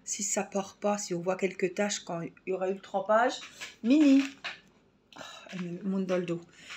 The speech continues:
Euh, c'est hors cadre. Donc, il faut que je trouve un cadre. Je vais voir sur Amazon, je vais voir chez Action. Il faut que j'encadre. J'espère que ma vitre passera avec mes perles, parce que c'est quand même des grosses perles rondes, hein. Vous savez, c'est les perles, euh, voilà.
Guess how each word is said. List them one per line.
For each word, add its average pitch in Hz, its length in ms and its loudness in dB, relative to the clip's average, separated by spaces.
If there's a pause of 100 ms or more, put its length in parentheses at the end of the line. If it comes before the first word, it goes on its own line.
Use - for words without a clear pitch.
(320)
Euh, 175 800 0
c'est - 220 0
hors 202 200 2
cadre. - 420 -6
Donc, 196 220 -4
il 226 40 0
faut 254 160 0
que 220 60 0
je 220 80 4
trouve 214 240 0
un 220 100 6
cadre. 214 400 4
Je 190 120 -4
vais 190 60 2
voir 196 220 0
sur 196 200 -6
Amazon, 196 500 2
je 208 80 -4
vais 190 80 2
voir 185 200 0
chez - 160 -4
Action. 202 420 -2 (580)
Il 208 80 -6
faut 220 160 0
que 196 80 -8
j'encadre. 208 480 2
J'espère 214 480 -2
que 214 80 2
ma 208 160 8
vitre 240 400 2
passera 214 520 0
avec 202 300 2
mes 202 140 6
perles, 262 260 4
parce 220 140 -4
que 190 100 -10
c'est - 140 -6
quand 196 100 6
même 202 140 8
des 180 120 6
grosses 240 320 4
perles 208 320 6
rondes, 240 320 4
hein. 214 140 4 (720)
Vous - 60 -12
savez, 202 180 4
c'est 185 180 0
les 165 120 2
perles, 202 320 0
euh, 165 240 2
voilà. 143 260 -2